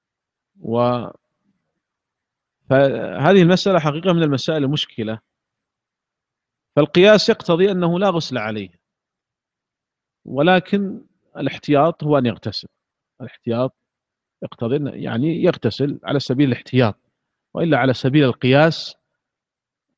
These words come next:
لا غسل عليه، لأنه، لأن الأصل براءة ذمته، ولم ي-،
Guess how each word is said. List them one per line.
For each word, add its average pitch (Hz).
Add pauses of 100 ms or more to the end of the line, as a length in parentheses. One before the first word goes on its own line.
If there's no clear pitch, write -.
(120)
لا 127
غسل 117
عليه، 92 (380)
لأنه، 131 (500)
لأن 180
الأصل 160
براءة 196
ذمته، 147 (1040)
ولم 160
ي-، 113